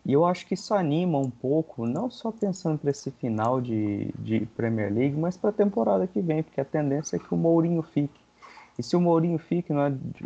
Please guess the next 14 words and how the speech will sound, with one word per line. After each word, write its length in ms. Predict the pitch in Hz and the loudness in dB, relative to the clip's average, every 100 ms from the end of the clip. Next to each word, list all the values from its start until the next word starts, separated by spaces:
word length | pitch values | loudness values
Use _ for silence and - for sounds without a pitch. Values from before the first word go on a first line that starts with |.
| - - | -8 -2
fica, 280 | 175 180 | 0 2
não 100 | 135 | 2
adianta 360 | 139 139 160 175 | 2 0 -2 -2
que 120 | - | -4
o 100 | 175 - - | -6 -4 0
torcedor, 680 | 143 - 139 123 127 131 117 - - _ | 0 0 -2 2 2 2 -2 -10 -20 _
é, 140 | - 110 | -4 -4
peça 420 | 110 120 120 123 | 0 0 0 -2
a 40 | |
cabeça 460 | 120 117 117 117 107 | -2 -2 0 -2 -2
dele, 360 | 107 120 123 110 | 0 0 0 -2
peça 340 | 113 113 117 | -4 -4 -6
pra 180 | - 117 | -4 -4
trocar, 460 | 120 113 113 107 | -2 -4 -2 -6